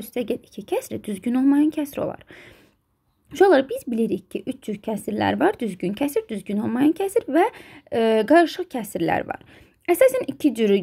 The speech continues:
nəzərdə tuturuq, yəni düzgün və düzgün olmayan. Bəs düzgün kəsir nədir? Düzgün olmayan kəsir nədir? Birinci bunu aydınlıq gətirək. Düzgün kəsir ona deyilir ki, kəsrin məxrəci sürətindən həmişə böyük olur.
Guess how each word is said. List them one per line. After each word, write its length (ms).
nəzərdə 400
tuturuq, 320
yəni 140
düzgün 340
və 80
düzgün 320
olmayan. 320
Bəs 160
düzgün 420
kəsir 380
nədir? 300
Düzgün 340
olmayan 340
kəsir 300
nədir? 280
Birinci 300
bunu 200
aydınlıq 420
gətirək. 460
Düzgün 400
kəsir 320
ona 200
deyilir 340
ki, 160
kəsrin 500
məxrəci 460
sürətindən 800
həmişə 340
böyük 340
olur. 300